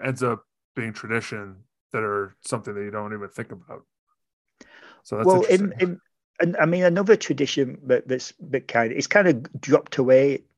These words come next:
Speaker 2: a bit now, but, um, over Easter or in, um,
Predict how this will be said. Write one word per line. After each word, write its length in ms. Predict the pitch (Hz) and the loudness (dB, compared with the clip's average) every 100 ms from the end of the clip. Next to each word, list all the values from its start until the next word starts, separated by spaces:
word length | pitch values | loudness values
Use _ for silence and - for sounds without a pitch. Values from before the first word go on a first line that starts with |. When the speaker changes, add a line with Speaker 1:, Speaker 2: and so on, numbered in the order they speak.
| 131 | -8
Speaker 2:
a 60 | |
bit 200 | 123 131 | -2 -2
now, 240 | 131 131 135 | 0 0 2
but, 340 | 127 117 - | 2 2 6
um, 240 | 135 131 127 - - - _ - | 6 6 -6 -16 -20 -20 _ 6
over 260 | 175 175 165 - | 8 8 6 2
Easter 640 | 180 185 - - 107 101 - | 0 0 -4 2 2 2 2
or 320 | 131 131 135 | 6 6 6
in, 280 | 135 131 123 | 4 0 0
um, 360 | 127 127 120 | 0 0 -6